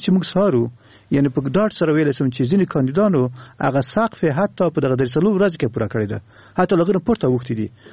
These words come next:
ول داسې یو میکانیزم نشته چې د هغه نه مخنیوی وکړي، ډډه ترې وکړي، کنټرول یې کړي او واقعا دغه مصرف د هغوی لپاره چې لایحې ټاکلې ده، په هغه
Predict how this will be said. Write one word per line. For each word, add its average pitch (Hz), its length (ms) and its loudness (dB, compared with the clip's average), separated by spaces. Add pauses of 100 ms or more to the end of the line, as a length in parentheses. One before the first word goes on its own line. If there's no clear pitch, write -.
(160)
ول 139 120 2
داسې 202 160 0
یو 208 60 4
میکانیزم 175 480 0
نشته 226 180 0
چې 170 160 -2 (520)
د 131 60 0
هغه 143 140 2
نه 160 80 2
مخنیوی 147 480 2
وکړي، 139 220 -2 (100)
ډډه 175 260 2
ترې 160 140 0
وکړي، 139 220 -2 (100)
کنټرول 127 340 0
یې 151 120 0
کړي 143 160 0 (380)
او 131 100 2
واقعا 156 280 2
دغه 196 220 2 (300)
مصرف 156 500 -2
د 139 60 -2
هغوی 165 140 2
لپاره 151 240 -2
چې 139 160 -2 (680)
لایحې 147 340 2
ټاکلې 185 340 0
ده، 135 60 2 (460)
په - 80 -2
هغه 165 160 0